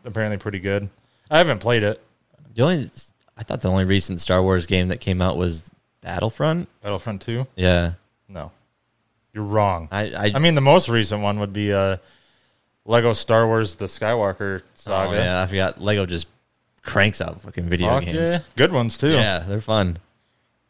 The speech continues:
Speaker 1: Uh, and then Knights of the Republic, or, wait, Knights, yeah, Knights of the Old Republic two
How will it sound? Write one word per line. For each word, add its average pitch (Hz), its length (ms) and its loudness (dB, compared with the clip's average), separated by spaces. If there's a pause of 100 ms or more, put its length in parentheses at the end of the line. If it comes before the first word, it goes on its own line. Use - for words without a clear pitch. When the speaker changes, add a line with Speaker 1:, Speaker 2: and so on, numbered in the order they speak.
(140)
Speaker 1:
Uh, 113 400 4
and 113 160 -2
then 123 400 0
Knights 131 260 0
of 135 40 -2
the 127 80 0
Republic, 123 640 0 (140)
or, 113 280 0 (1200)
wait, 95 300 -6
Knights, 110 360 -8
yeah, 117 140 2
Knights 113 240 0
of 127 80 -4
the 110 80 2
Old 117 200 0
Republic 101 420 -4
two 120 380 -2